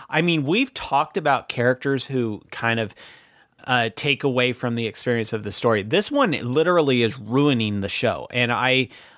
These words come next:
so much so that I watched, what, two episodes, and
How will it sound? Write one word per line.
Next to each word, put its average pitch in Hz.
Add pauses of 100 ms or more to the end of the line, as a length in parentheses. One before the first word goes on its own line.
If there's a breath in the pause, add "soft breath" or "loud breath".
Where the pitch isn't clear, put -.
(200 loud breath)
so 175
much 165
so 127
that 117
I 135
watched, 131
what, 120
two 180
episodes, 131 (100)
and 123